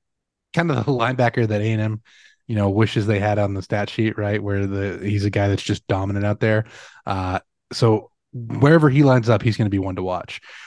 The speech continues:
But I think what it really comes down to, you know, there, there was some times, and I, I watched the Samford game where,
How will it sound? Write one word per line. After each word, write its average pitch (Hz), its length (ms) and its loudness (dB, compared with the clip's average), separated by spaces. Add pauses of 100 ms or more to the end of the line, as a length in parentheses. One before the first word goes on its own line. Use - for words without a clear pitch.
(240)
But 147 300 6
I 147 120 4
think 214 140 6
what 185 160 6
it 120 60 4
really 113 240 4
comes 107 300 -2
down 98 280 -8
to, 104 280 -6
you 104 100 -10
know, 107 140 -4
there, 143 200 4
there 147 180 6
was 151 120 2
some 143 140 -4
times, 131 540 0
and 117 100 0
I, 127 80 4 (120)
I 120 60 0
watched 127 320 0
the 110 60 -4
Samford 110 420 -6
game 95 320 -6
where, 98 480 -2